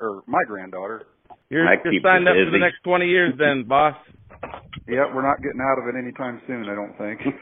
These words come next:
Speaker 3: Well, Daniel's a pretty good hand anymore.
Speaker 2: Briefly touching back on the Ohio State Fair, was any, who judged, or what was the judge's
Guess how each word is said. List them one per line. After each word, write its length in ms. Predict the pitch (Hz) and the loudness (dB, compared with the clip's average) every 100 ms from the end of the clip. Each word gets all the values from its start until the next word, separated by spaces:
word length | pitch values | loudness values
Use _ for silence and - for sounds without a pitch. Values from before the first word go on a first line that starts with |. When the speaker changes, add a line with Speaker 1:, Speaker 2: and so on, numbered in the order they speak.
| 120 - - - - - | -4 -4 -8 -14 -12 -2
Speaker 3:
Well, 180 | 101 87 | -2 4
Daniel's 540 | 98 95 92 85 76 - | 6 8 6 0 -4 -2
a 20 | |
pretty 180 | - 87 | 0 0
good 200 | 82 78 - | -2 -4 -2
hand 400 | 87 82 76 76 | -2 -2 -4 -6
anymore. 640 | 76 73 82 82 78 202 - - 123 _ - | -8 -6 -4 -4 -6 -10 -14 -8 -8 _ 4
Speaker 2:
Briefly 440 | 226 240 220 208 170 | 4 6 4 2 4
touching 260 | 220 214 185 | 4 4 2
back 240 | 202 208 202 | 4 4 4
on 80 | 202 | 2
the 100 | 190 | 2
Ohio 320 | 170 196 190 | 6 6 6
State 240 | - 196 | 2 -2
Fair, 240 | - 196 190 | 2 2 2
was 140 | 160 | -2
any, 240 | 165 165 160 | -2 -2 -4
who 220 | 147 185 123 | -2 -4 2
judged, 400 | 165 190 175 143 | 4 6 4 0
or 140 | 139 | 0
what 160 | 143 143 | 2 0
was 80 | 147 | -2
the 80 | 147 | -4
judge's 480 | 117 170 151 151 | 0 0 0 -8